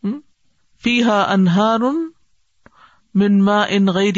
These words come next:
آسن و انہار من لبن، تو اس سے بھی دودھ کی اہمیت کا پتہ چلتا ہے۔ دودھ ایسی غذا ہے جو کھانے اور پینے دونوں میں کفایت کرتی ہے،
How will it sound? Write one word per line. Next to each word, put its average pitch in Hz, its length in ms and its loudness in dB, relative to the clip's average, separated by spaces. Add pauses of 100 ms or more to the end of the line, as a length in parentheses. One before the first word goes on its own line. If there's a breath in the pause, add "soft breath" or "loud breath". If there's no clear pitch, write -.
(120)
آسن 190 420 0
و 180 120 0
انہار 190 560 0 (160)
من 185 260 2
لبن، 170 540 -2 (800 soft breath)
تو - 60 -8
اس 208 120 -2
سے 254 140 0
بھی 240 140 0
دودھ 220 280 0
کی 214 140 -2
اہمیت 196 340 2
کا 202 100 -2
پتہ 180 260 -4
چلتا 170 420 -4
ہے۔ - 80 -8 (1000 loud breath)
دودھ 349 380 2
ایسی 220 380 0
غذا 214 320 0 (100)
ہے 269 160 0
جو 220 140 -4 (100)
کھانے 220 460 0
اور 202 180 -2 (120)
پینے 247 320 0 (100)
دونوں 226 280 2
میں 247 120 0
کفایت 170 440 -4
کرتی 151 340 -8
ہے، - 160 -20